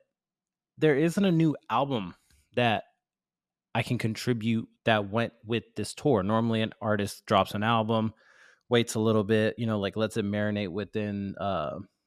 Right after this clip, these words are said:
their fan base and then goes on tour, which is where they actually make money. Um, I cannot remember an album,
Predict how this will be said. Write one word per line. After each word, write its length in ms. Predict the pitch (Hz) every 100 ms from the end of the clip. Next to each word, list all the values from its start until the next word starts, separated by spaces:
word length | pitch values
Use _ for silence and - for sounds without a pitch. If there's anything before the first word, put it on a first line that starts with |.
| -
their 120 | 95
fan 380 | - 156 151 147
base 360 | 143 135 131 120
and 80 |
then 80 | 107
goes 220 | 104 104
on 100 | 104
tour, 340 | 101 135 127 123
which 200 | 110 110
is 160 | 104
where 500 | 110 107 104 101 104 -
they 160 | 113 95
actually 340 | 123 - 131
make 240 | 101 92
money. 340 | 98 92 110 135 _ _ _ _ 110
Um, 520 | 110 104 78 69 - _ _ _ _ _ _ _ _ _ - -
I 40 | -
cannot 340 | 156 165 165
remember 320 | 175 151 135
an 80 | 123
album, 480 | 95 95 98 95